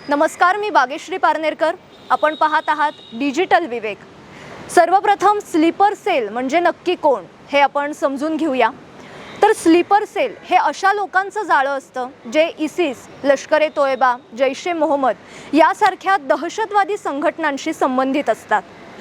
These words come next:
आणि कोणालाही संशय येणार नाही, अशा पद्धतीने ते आपल्या आजूबाजूलाच राहत असतात. म्हणजे सर्वसामान्य व्यक्तींसारखे त्यांचे व्यवहार असतात. म्हणजे शाळा, कॉलेज, नोकरी, व्यवसाय जे काही असेल, ते अगदी सर्वसामान्य व्यक्तींसारखं त्यांचं चालू असतं.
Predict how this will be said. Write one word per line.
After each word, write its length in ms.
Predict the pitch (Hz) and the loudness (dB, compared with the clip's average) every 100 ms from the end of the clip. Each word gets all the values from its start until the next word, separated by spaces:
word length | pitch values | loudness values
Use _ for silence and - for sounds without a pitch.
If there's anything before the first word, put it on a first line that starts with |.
| - - | -6 2
आणि 160 | 302 | 2
कोणालाही 680 | 359 339 302 339 381 339 403 | 2 2 4 4 2 0 -4
संशय 440 | 466 392 349 - 403 | -4 -6 -4 -2 0
येणार 300 | 320 302 320 | 2 2 0
नाही, 200 | 277 196 - - | -6 -14 -20 -6
अशा 220 | 262 339 | -2 0
पद्धतीने 680 | 330 320 226 320 339 285 220 277 | 0 -2 -2 -4 -2 -4 -2 2
ते 60 | |
आपल्या 360 | 320 277 311 349 | 2 2 0 2
आजूबाजूलाच 640 | 294 262 349 302 359 359 | 2 0 -2 -2 -2 -2
राहत 280 | 330 302 - | -2 -4 -4
असतात. 320 | 233 - 220 202 - - - - - | -8 -6 -6 -6 -14 -20 -18 -16 0
म्हणजे 320 | 311 370 392 | 2 4 2
सर्वसामान्य 920 | - 339 349 403 403 381 392 403 403 277 | 2 2 2 0 -2 -2 -4 -2 -2 0
व्यक्तींसारखे 720 | 294 - 370 370 370 330 370 | -4 -4 -8 -2 -2 -2 -4
त्यांचे 320 | 320 277 330 | -4 -4 0
व्यवहार 360 | 269 269 285 | 0 2 0
असतात. 360 | 285 - - 226 - - - | 0 -4 -2 -2 -4 -18 -10
म्हणजे 240 | 254 277 | -2 -2
शाळा, 500 | - 302 262 254 262 247 | 2 2 4 2 0 0
कॉलेज, 460 | 269 254 262 262 269 | 0 0 -2 -4 -6
नोकरी, 440 | 262 254 277 285 | -4 -4 -2 -2
व्यवसाय 500 | 262 262 262 311 226 - - - - | 2 0 0 0 -2 -4 -20 -18 -4
जे 160 | 254 403 | 0 2
काही 260 | - 392 427 | 2 0 0
असेल, 360 | 320 - 226 196 - | -2 -2 -6 -6 0
ते 40 | |
अगदी 360 | 339 262 254 381 | 0 0 -4 -4
सर्वसामान्य 760 | - 294 302 330 311 302 311 | 0 2 0 0 -2 -4 -4
व्यक्तींसारखं 720 | 302 262 - 330 349 359 277 320 | -2 -4 -4 -6 -2 -2 -2 -2
त्यांचं 340 | 302 247 262 | -2 -2 -2
चालू 380 | 285 - 269 262 | 0 0 2 -2
असतं. 240 | 220 - | -4 -6